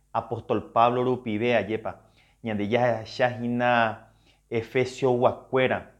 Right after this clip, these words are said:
Mba'eichaitépa Pablo raka'e omombe'u ñandéve ñande ryguete ojapova'ekue Jesucristo rupive. Ha pe pytu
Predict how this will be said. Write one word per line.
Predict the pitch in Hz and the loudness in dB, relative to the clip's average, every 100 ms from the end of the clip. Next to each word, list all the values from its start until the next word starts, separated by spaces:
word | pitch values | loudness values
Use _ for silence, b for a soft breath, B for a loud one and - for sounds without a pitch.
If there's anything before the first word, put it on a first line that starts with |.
| _ - | _ -4
Mba'eichaitépa | 110 113 - 113 117 117 127 123 - | -2 -2 -2 -4 -4 -6 -4 -4 -2
Pablo | 117 120 123 127 | 2 2 2 0
raka'e | 123 123 120 - 110 117 117 - | 0 0 -2 -2 -2 -2 -2 -4
omombe'u | 113 117 120 113 104 | -6 -2 0 0 0
ñandéve | 117 120 107 104 110 120 120 b b b b b b _ _ | -2 -2 0 2 2 2 -2 b b b b b b _ _
ñande | 123 127 127 123 123 | -2 2 2 4 4
ryguete | 123 113 120 | 4 2 0
ojapova'ekue | 120 123 - 113 120 110 - 117 120 120 - _ | 0 0 0 0 2 2 0 -2 -2 -4 -20 _
Jesucristo | - - 127 - 113 - - 160 170 - | -14 -2 -2 0 -6 -6 -2 0 0 -8
rupive. | 113 110 110 95 98 101 b b b b | -8 -8 -8 -6 -8 -12 b b b b
Ha | 123 | 0
pe | 123 135 | 2 0
pytu | - 131 127 - | 0 -6 -4 -6